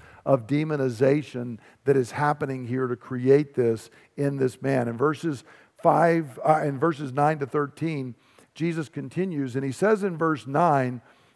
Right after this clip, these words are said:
uh, "What is your name?" Now, some people have tried to say that Jesus is trying to speak to the demons to get their name. There's actually no proof in the New Testament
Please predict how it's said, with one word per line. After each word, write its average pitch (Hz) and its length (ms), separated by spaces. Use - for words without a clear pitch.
uh, 143 80
"What 139 340
is 170 200
your 147 140
name?" 143 400
Now, 127 160
some 208 320
people 175 240
have 139 120
tried 147 200
to 131 80
say 139 240
that 123 160
Jesus 135 420
is 123 100
trying 135 300
to 123 80
speak 147 280
to 139 80
the 127 120
demons 131 380
to 123 100
get 123 160
their 117 140
name. 127 260
There's 131 200
actually 165 320
no 143 200
proof 135 400
in 131 100
the 131 80
New 127 120
Testament 131 600